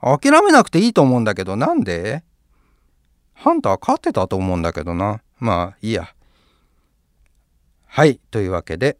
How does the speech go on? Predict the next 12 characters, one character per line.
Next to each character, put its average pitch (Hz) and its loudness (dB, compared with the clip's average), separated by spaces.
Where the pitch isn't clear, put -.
え 85 -4
ー、 - -14
こ 98 -6
ん 90 -4
な 90 -4
感 87 -6
じ 92 -12
で 101 -6
し - -12
た。 - 2
う 110 -6
ん。 85 -8